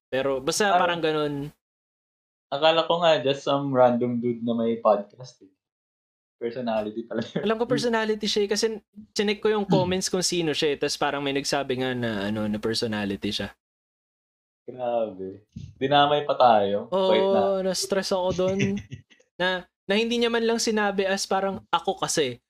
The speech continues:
Speaker 1: Sinabi niya talaga
Speaker 2: Oh.
Speaker 1: na, "Kaming mga lalaki." Gumanon <laughs> talaga siya.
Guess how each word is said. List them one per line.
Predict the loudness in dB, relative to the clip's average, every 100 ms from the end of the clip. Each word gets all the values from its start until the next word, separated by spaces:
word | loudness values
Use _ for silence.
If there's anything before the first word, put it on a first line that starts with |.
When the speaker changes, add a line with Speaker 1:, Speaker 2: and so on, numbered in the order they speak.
| _
Speaker 1:
Sinabi | -2 0 2 0
niya | 0
talaga | 2 2 2
Speaker 2:
Oh. | 0
Speaker 1:
na, |
"Kaming | -2 -2 0
mga | 0 0 2 2
lalaki." | 2 0 0 0
Gumanon | 0 2 0 -2
<laughs> | -4
talaga | 0 0 -2
siya. | -4 0